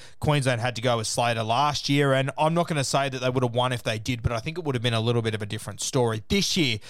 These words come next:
we come into the Origin series with Billy Slater in charge. Uh, that makes such a difference for me. And he yesterday announced his assistant coaches. Josh Hannay, he's been in the building for a number of years. He will remain. It's the next two names that,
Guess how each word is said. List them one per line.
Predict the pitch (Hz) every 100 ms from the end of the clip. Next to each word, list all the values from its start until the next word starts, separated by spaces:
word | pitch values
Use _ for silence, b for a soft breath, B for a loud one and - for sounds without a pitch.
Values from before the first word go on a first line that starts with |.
| B
we | 147
come | 143 190
into | 202
the | 156 139
Origin | 143 147 127
series | 120 139 117
with | 104
Billy | 143 127
Slater | - 131 127
in | 117
charge. | - 131 139 143 - B B
Uh, | 123 123 127 127
that | 151 147
makes | 135 123
such | - 160 147
a | 123
difference | 123 120 -
for | 113
me. | 120 123 -
And | 151 156 120 101 - B B
he | - 131
yesterday | 143 - 135 131
announced | 120 127 123 -
his | 110
assistant | 110 123 - 117
coaches. | 123 120 113 110
Josh | - 139 -
Hannay, | 151 151 139
he's | 143
been | 131 135
in | 127
the |
building | 120 131 127
for | 117 131
a |
number | 123 135 123 120
of |
years. | 110 131 127 131
He |
will | 120 143
remain. | 120 113 123 131 131 123 B B
It's | -
the | 147
next | 139 -
two | 147 127
names | 120 117 113 107
that, | 123 117 117 -